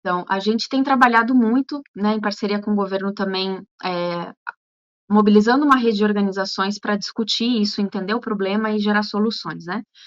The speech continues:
É, o que a gente tem hoje de principal problema? Nós temos uma estrutura de assistência social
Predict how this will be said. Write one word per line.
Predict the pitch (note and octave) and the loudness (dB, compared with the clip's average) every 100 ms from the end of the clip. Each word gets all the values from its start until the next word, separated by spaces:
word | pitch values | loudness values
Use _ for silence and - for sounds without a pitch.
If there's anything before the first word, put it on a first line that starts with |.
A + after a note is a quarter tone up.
| - _ - | -20 _ -8
É, | F#3 F#3 F#3+ | -4 -2 -4
o | |
que | G#3 C#4+ | -4 0
a | D4+ | 2
gente | C#4 C4 - | 2 0 0
tem | B3 A#3+ | 2 4
hoje | G#3+ A3+ G#3 A3 A3 - | 4 4 2 -2 -4 -6
de | G#3+ | -8
principal | G#3 G#3+ - - A3 A#3 A#3+ A3+ - _ _ | -4 -4 -2 6 8 8 4 0 -6 _ _
problema? | - B3 G#3 G3 D#3+ D#3 E3 _ _ _ _ _ - | -4 0 4 4 2 -4 -10 _ _ _ _ _ -8
Nós | G#3 G#3 | -6 0
temos | A#3+ B3 C4+ - - | 2 4 2 0 -2
uma | A#3 | -2
estrutura | B3 - G#3+ A#3+ B3+ C4+ | -2 -4 -6 -4 -2 -2
de | |
assistência | A#3 - G#3 G#3+ G#3 G#3+ | -2 -6 -6 -4 -4 -4
social | G#3 G3+ - F#3 F3 F3 | -8 -8 0 2 2 -2